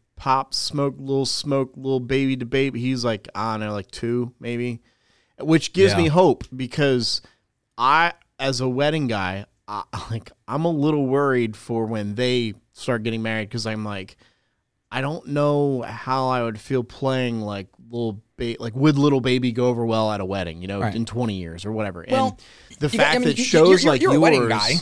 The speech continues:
Speaker 2: you know.
Speaker 1: the fact that shows like yours are now out and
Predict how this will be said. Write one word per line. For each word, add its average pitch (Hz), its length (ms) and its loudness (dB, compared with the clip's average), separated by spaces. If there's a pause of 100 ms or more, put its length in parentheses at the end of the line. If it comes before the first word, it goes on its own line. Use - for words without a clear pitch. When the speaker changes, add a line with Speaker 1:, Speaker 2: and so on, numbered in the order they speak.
(300)
Speaker 2:
you 180 80 -4
know. 120 120 0
Speaker 1:
the 156 60 -2
fact 151 280 -2
that 156 120 -2
shows 156 340 0
like 127 180 -4
yours 135 460 4
are 120 100 0
now 120 320 -2 (100)
out 135 420 0
and 113 300 -6